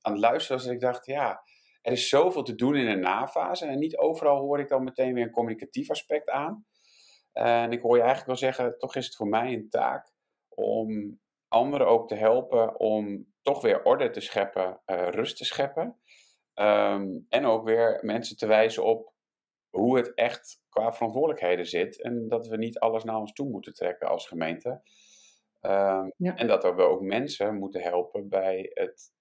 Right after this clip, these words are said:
Speaker 1: duiden van, eh, om wie het nu echt gaat. En het gaat over de nabestaanden en de wensen die zij hebben. En leuk dat we allemaal wat willen, maar daar begint eerst onze zorg.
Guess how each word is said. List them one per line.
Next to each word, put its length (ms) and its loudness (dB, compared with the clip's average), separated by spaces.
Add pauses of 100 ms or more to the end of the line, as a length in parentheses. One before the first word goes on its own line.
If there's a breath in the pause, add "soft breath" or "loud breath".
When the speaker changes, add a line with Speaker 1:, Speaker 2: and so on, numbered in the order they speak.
(200)
Speaker 1:
duiden 540 4
van, 640 -2 (240)
eh, 160 -14 (420)
om 160 -2
wie 140 0
het 80 0
nu 140 -4
echt 240 -10
gaat. 360 -6
En 120 -10
het 120 -20
gaat 240 -6
over 220 -4
de 180 0
nabestaanden 840 -2 (400 soft breath)
en 120 -6
de 80 0
wensen 380 0
die 120 -8
zij 280 2
hebben. 340 -6
En 340 -12
leuk 260 -4
dat 180 -6
we 80 -4
allemaal 320 0
wat 200 -4
willen, 380 0 (420)
maar 100 -20 (120)
daar 240 -2
begint 320 -10
eerst 460 -8 (420)
onze 280 -8
zorg. 440 -6